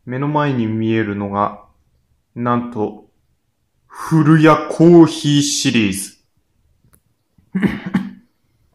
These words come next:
で、では、一つは古谷のコーヒー。いやー、懐かしいですね。僕が小学校の頃はよく風呂上がりに飲んでいました。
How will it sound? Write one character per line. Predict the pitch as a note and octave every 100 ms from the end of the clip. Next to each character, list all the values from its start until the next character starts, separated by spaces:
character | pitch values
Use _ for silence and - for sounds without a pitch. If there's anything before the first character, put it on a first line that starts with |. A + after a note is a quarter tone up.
| _ _ _
で、 | E3 F3 - - - - -
で | G#3
は、 | F#3 A#2 A2+ - - - - - - _ _ _ _
一 | - - G3+
つ | -
は | C3+ A2 A2+
古 | - A#3 B3
谷 | F#3 A2
の | G#2 G#2
コ | - - C3 C3
ー |
ヒ | B2+ B2 G#2 E2 - _ _ _ _ _ _ _ _ -
ー。 |
い | G#2+
や | A#2 B2 B2+
ー、 | B2
懐 | B2 -
か | -
し | F3 F#3+
い |
で | F3+
す | D3+ C#3
ね。 | B2 A2+ A2 A2 G#2
僕 | A#2+ F3
が | F3
小 | F3+ - D#3+ E3+
学 | F#3+ F#3+
校 | E3 C#3+
の | C3+ B2
頃 | - - C3+ C3
は | B2+
よ | B2 B2+
く | -
風 | - B2
呂 | C3+ D3+
上 |
が | D#3
り | D3
に | A#2+
飲 | A#2 B2+
ん |
で | B2+
い | A#2
ま | A2
し | -
た。 | - F2 -